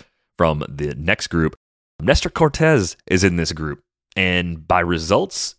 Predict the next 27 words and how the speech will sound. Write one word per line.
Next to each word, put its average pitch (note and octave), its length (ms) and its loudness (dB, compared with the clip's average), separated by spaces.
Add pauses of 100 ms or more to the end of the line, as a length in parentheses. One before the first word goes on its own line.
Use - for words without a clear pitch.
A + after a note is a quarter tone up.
if E2+ 160 -8
people G#2 220 -4
were F2+ 100 -2
just F2+ 160 -2
drafting F2+ 680 -2
based F2 240 -2
on D#2+ 60 2
what E2 100 2
he E2 40 -4
did D#2 140 -2
a D2+ 60 -4
year A2 200 6
ago, A2 280 4
he G2+ 140 -2
would B2 100 0
go C3+ 100 6
much C3+ 240 2
earlier. C#3 320 0
Two - 180 -2
forty-four G#2 500 4
E E2+ 100 0
R D#2 120 0
A, G#2 220 2
point - 260 -4
nine D#2 200 -2
two - 160 -8
whip, G#2 280 4